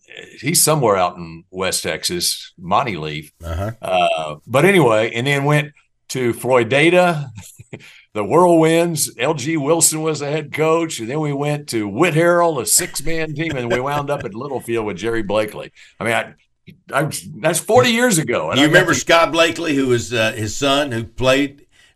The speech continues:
Speaker 2: You
Speaker 1: I
Speaker 2: know,
Speaker 1: didn't. I never met Scott, but
Speaker 2: Yeah.
Speaker 1: uh,
Speaker 2: They're one of our sponsors on our show now. Scott's in Midland, <laughs> and, and, uh, J and W Services, Linco Distributors. That, those are Tech guys. And Scott Blakely,
Speaker 1: Wow.
Speaker 2: who was a great player at Littlefield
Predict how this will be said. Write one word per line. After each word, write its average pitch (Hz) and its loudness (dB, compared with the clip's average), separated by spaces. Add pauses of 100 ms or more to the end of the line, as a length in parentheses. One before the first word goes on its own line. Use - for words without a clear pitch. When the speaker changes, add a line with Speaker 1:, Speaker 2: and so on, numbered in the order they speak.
(160)
Speaker 2:
You 127 0
Speaker 1:
I - 4
Speaker 2:
know, - 4
Speaker 1:
didn't. 151 2
I 139 0
never 151 4
met 165 2 (220)
Scott, 147 2
but 120 0
Speaker 2:
Yeah. 95 2
Speaker 1:
uh, 92 -2 (440)
Speaker 2:
They're 151 2
one 175 6
of 139 0
our 143 2
sponsors 156 0
on 139 2
our 135 2
show 175 0
now. 120 4
Scott's 156 -2
in 127 -2
Midland, 139 0 (220)
<laughs> - 8
and, 143 4 (460)
and, 113 2
uh, 117 4
J 139 2
and 143 0
W 143 0
Services, 135 -4
Linco 135 -2
Distributors. 131 -4
That, 120 0
those 127 0
are 110 -6
Tech - -2
guys. 101 0 (240)
And 95 -6
Scott 143 2
Blakely, 135 2
Speaker 1:
Wow. 104 -2
Speaker 2:
who 113 -2
was 104 -2
a 104 -4
great 131 0
player 110 0
at 90 -8
Littlefield 92 -6